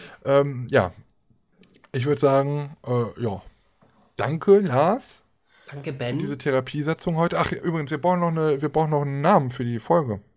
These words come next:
Speaker 1: Du bist diesmal dran.
Speaker 2: Ja, das sag ich dir gleich.
Speaker 1: Ach so. Oh, oh, es gibt noch einen Off-Take. Es gibt noch einen Off-Take. Ja, ähm, ja, also von meiner Seite, äh, äh, sag du erstmal tschö und dann sag ich tschö und dann, weil, ne, ist ja,
Speaker 2: Ja,
Speaker 1: ich
Speaker 2: wir
Speaker 1: muss
Speaker 2: haben
Speaker 1: ja das
Speaker 2: ja
Speaker 1: eine
Speaker 2: den
Speaker 1: wieder
Speaker 2: Sch-
Speaker 1: vor dem anderen sagen.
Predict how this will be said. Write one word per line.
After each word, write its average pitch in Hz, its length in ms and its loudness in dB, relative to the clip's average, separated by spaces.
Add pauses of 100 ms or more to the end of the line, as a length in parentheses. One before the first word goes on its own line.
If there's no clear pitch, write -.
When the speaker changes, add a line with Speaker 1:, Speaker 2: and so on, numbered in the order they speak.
(240)
Speaker 1:
Du 170 100 0
bist 127 200 -2
diesmal 87 260 -12
dran. 95 180 -14 (320)
Speaker 2:
Ja, 202 300 2
das 202 220 -6
sag 185 180 0
ich 131 60 -6
dir 123 120 -10
gleich. 113 280 -14 (640)
Speaker 1:
Ach 131 140 -6
so. 160 320 -6 (300)
Oh, - 460 -8 (260)
oh, 135 240 -2
es - 160 -12
gibt - 120 -12
noch 98 140 -2
einen 98 220 -6
Off-Take. - 460 -10 (460)
Es 113 160 -6
gibt 151 140 -6
noch 113 80 -2
einen 104 120 -6
Off-Take. - 360 -14 (300)
Ja, 175 260 10
ähm, 165 220 4 (240)
ja, 101 240 4 (240)
also 143 280 -2
von 165 200 4
meiner 170 240 2
Seite, 175 160 -2 (180)
äh, 131 140 -2
äh, - 40 -6 (140)
sag 135 200 -2
du 160 120 0
erstmal 127 280 -2
tschö 135 220 4
und 117 100 2
dann 110 100 2
sag 110 160 -6
ich 120 80 -14
tschö 127 260 4
und 113 160 -2
dann, 101 220 0 (120)
weil, 101 300 -2
ne, 127 220 -8 (240)
ist - 160 -10
ja, 190 100 -2
Speaker 2:
Ja, 262 120 2
Speaker 1:
ich 156 60 -2
Speaker 2:
wir 165 100 2
Speaker 1:
muss 175 100 2
Speaker 2:
haben - 0 -
Speaker 1:
ja - 0 -
das 180 100 -2
Speaker 2:
ja 170 60 2
Speaker 1:
eine 131 100 2
Speaker 2:
den 131 100 0
Speaker 1:
wieder 123 120 2
Speaker 2:
Sch- - 60 -2
Speaker 1:
vor 120 100 2
dem 110 80 -2
anderen 107 180 -2
sagen. 92 220 -10